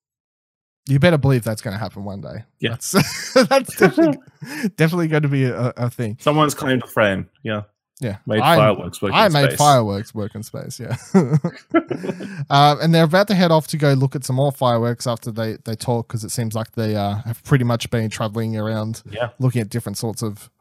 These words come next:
Speaker 2: Shout out
Speaker 1: fireworks
Speaker 2: to s-,
Speaker 1: places.
Speaker 2: the Sydney two thousand
Speaker 1: That's true, yeah.
Speaker 2: New Year's Eve, yeah.
Speaker 1: Yeah,
Speaker 2: That's
Speaker 1: which was
Speaker 2: interesting.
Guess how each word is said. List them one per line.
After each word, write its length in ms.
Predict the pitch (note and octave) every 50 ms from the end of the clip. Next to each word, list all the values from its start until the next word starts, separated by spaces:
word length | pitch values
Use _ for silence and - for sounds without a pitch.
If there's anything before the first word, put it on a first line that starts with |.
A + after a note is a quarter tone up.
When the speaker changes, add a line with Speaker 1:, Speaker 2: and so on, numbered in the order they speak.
| _ -
Speaker 2:
Shout 120 | A#2+ A2+
out 60 | A2 A2+ C3 C3
Speaker 1:
fireworks 200 | C#3 C#3 C#3 -
Speaker 2:
to 120 | C3 A#2+
s-, 120 | A#2+ A2 -
Speaker 1:
places. 340 | B2 A#2+ A#2+ - B2+ B2 -
Speaker 2:
the 180 | A#2+ A2+ A2
Sydney 640 | - - - - C#3+ C3 A#2 C3+ C3 B2 A#2+ A2+ - _ _ _ _ _ -
two 160 | - C3+ A#2+
thousand 480 | A2+ A#2 A#2+ B2+ B2 B2+ A#2+ A2 G#2 G#2 - - -
Speaker 1:
That's 160 | - A2 A2 -
true, 220 | - D#3+ F3 D#3+ C3+ _ _ _ C#3
yeah. 120 | C3 B2 B2+ B2+ _ -
Speaker 2:
New 60 | G#2+
Year's 160 | G#2 G2+ - - G#2+ A#2+
Eve, 80 | B2+ -
yeah. 200 | B2+ B2 B2 A2+ _ -
Speaker 1:
Yeah, 180 | C3+ B2+ A#2 A2
Speaker 2:
That's 140 | G#2+ G#2
Speaker 1:
which 140 | G#2 G2 G2+
was 0 |
Speaker 2:
interesting. 300 | C3 A2+ A#2 - A#2 A#2